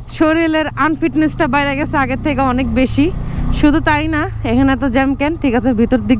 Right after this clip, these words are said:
থেকে যাই, তেমন একটা জ্যাম পড়বে না। আর আপনাদের সাথেও গল্প করতে করতে চলে যাওয়া যাবে বেশ কিছু পথ। অনেকে আমাকে বলছে যে তারা নতুন করে করে ব্লগ শুরু করতে চায়, ব্লগিং করতে চায়, মোটর ব্লগিং করতে চায়।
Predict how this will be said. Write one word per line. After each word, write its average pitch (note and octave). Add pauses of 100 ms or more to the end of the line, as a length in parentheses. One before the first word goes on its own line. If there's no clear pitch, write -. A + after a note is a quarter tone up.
থেকে B3+
যাই, A3+ (680)
তেমন B3
একটা B3+ (420)
জ্যাম A#3+
পড়বে C#4+
না। D4+ (440)
আর G#3+
আপনাদের A3+
সাথেও C4
গল্প A#3+
করতে A#3+
করতে A#3+
চলে B3+
যাওয়া A#3+
যাবে A3+
বেশ A3+
কিছু B3
পথ। G#3+ (600)
অনেকে F4+
আমাকে G4+
বলছে E4
যে D4+
তারা D4
নতুন D4+
করে C#4
করে C#4+
ব্লগ A#3+
শুরু D4
করতে C4+
চায়, B3+
ব্লগিং A#3
করতে A#3+
চায়, B3+
মোটর B3+
ব্লগিং B3
করতে C4
চায়। A#3